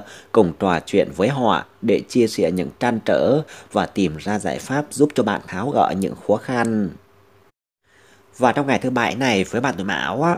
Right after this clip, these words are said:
lại đang gặp ngày có thiên quan chiếu mệnh. Cái điều này đẩy bạn vào giữa ngã ba đường, khiến cho bạn phải đứng trước những sự lựa chọn khác nhau.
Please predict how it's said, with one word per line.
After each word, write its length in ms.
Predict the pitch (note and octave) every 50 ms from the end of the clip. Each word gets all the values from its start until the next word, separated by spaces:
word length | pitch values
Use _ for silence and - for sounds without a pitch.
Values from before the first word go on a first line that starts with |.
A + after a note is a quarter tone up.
| - - -
lại 220 | - A2+ A#2 -
đang 240 | G#2+ B2+ C3 C3 B2+
gặp 140 | A2 G2 F2
ngày 140 | F2 F2 E2+
có 140 | - - G#2+
thiên 220 | - C#3 C3+ A#2+ A#2+ A#2+ -
quan 280 | - B2 A#2+ A#2+ A#2 A2
chiếu 160 | - - -
mệnh. 280 | C#3+ D3 C3+ A2+ F#2 - - - _ _ -
Cái 100 | A#2 B2
điều 160 | D3 C3+ G2+
này 160 | F2+ F2 D#2+
đẩy 240 | D#2+ E2 E2+ D#2+ -
bạn 280 | - F#2+ G#2 G2+ D2+ A1+ D#2+
vào 180 | F2+ G2+ F2+ D2+
giữa 180 | C#2 F2 D#2+
ngã 160 | F2 G2 G2 E2
ba 200 | D#2+ A#2 A2+ A2+
đường, 400 | G#2+ G2+ G2+ F#2+ F2+ E2 D#2 C#2+ - - - - - - -
khiến 180 | - A#2 B2+
cho 100 | C3 D3+
bạn 200 | C3+ B2+ A#2 F#2+ -
phải 260 | - - - F2+ D2+
đứng 200 | B1+ F2 F#2+ A#2+ B2+ -
trước 200 | - F3 F3 -
những 120 | A2 E2+
sự 160 | - - A2 F#2
lựa 240 | F2 F#2+ F2 - -
chọn 200 | - A2 F#2 D#2+ -
khác 360 | - - C#3+ D3+ D#3 - -
nhau. 380 | B2+ A#2 A#2 A#2 A2 G#2 G#2